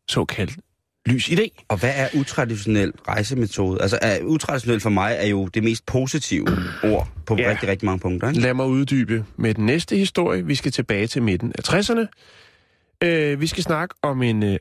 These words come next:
Speaker 1: australsk atlet. Rex Spires hedder han.
Speaker 2: Mm.
Speaker 1: Og, øh, han var strandet i London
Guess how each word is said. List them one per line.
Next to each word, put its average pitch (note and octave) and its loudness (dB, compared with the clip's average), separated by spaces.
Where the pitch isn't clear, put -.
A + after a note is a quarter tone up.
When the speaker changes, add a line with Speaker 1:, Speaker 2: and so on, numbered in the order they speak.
Speaker 1:
australsk - -2
atlet. C#3 -2
Rex B2+ 2
Spires F3 -4
hedder - 0
han. F3 0
Speaker 2:
Mm. A2+ 4
Speaker 1:
Og, C#3+ 0
øh, F2 0
han A#2 2
var G3+ 2
strandet F#3 0
i C4 2
London E3 0